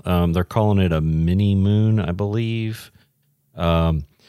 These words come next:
is the upper rocket stage for a Centaur rocket that helped to, uh, propel Surveyor two to the moon back in nineteen sixty-six. And,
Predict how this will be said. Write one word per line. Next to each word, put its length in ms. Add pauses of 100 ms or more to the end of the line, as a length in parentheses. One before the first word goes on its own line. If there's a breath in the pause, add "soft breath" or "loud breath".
(340 soft breath)
is 460
the 540
upper 400
rocket 440
stage 720 (920)
for 420
a 180
Centaur 760
rocket 540 (400 loud breath)
that 300
helped 580
to, 960
uh, 180
propel 540
Surveyor 720
two 600 (480 loud breath)
to 120
the 100
moon 420
back 300
in 100
nineteen 480
sixty-six. 1160 (880 loud breath)
And, 760